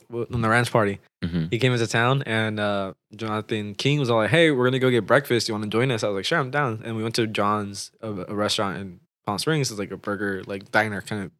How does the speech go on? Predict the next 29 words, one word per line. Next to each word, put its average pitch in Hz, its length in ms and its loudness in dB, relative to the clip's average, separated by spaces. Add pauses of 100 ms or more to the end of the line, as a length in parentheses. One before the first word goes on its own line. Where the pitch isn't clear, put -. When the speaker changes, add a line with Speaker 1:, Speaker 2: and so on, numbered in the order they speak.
Speaker 1:
deal. 104 280 -4 (640)
Um, 120 520 4 (600)
and 107 400 0
so - 300 0
we're 110 160 4
there, 127 400 6 (100)
<laughs> - 120 2
and 131 240 2
Julian 143 260 6
doesn't 160 220 6
have 147 140 6
money. 120 460 4
<laughs> 147 60 -12 (840)
So - 160 4
he 190 140 8
sits 175 320 4
there 156 240 6
and 123 160 4
watches 120 380 4
us 117 200 4 (120)
eat, 156 320 6
dude. 120 260 6
And 113 100 4
he's, 127 200 6
like, 135 160 6
staring 120 320 2
at 113 80 4
our 101 140 4
food. 123 520 4